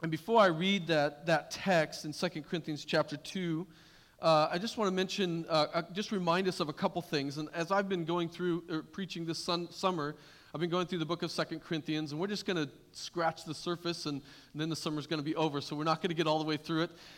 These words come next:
uh, but we're just gonna do some key passages. And, uh, so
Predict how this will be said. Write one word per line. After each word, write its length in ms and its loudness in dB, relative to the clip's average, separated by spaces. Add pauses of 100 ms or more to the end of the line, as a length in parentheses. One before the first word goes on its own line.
(160)
uh, 300 6
but 180 -2
we're 140 2
just 140 -6
gonna 100 0
do 100 -2
some 200 -6
key 220 -4
passages. 840 -2
And, 320 -2 (480)
uh, 360 4
so 420 2